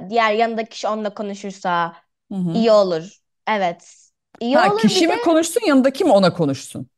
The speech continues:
Speaker 1: birbirleriyle konuşsunlar.
Speaker 2: Ha, anladım. Karşılıklı bir konuşma olsun iki tarafta ve bir şekilde iyileşme olsun diyorsun.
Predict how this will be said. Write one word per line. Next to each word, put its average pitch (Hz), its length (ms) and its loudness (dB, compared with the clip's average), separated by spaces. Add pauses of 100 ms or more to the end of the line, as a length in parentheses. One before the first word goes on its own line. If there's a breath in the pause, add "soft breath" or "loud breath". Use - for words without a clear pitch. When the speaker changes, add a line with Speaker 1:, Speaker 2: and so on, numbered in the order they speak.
(540)
Speaker 1:
birbirleriyle 240 560 0
konuşsunlar. 208 760 -6
Speaker 2:
Ha, 262 80 -6
anladım. 233 480 0
Karşılıklı 294 580 -4
bir - 140 -8
konuşma 285 460 -6
olsun 190 480 -4 (400)
iki 247 200 -10
tarafta 214 500 -2
ve 302 160 -6
bir 285 60 -12
şekilde 208 440 -10
iyileşme 208 480 -6
olsun 135 400 -6
diyorsun. - 400 -14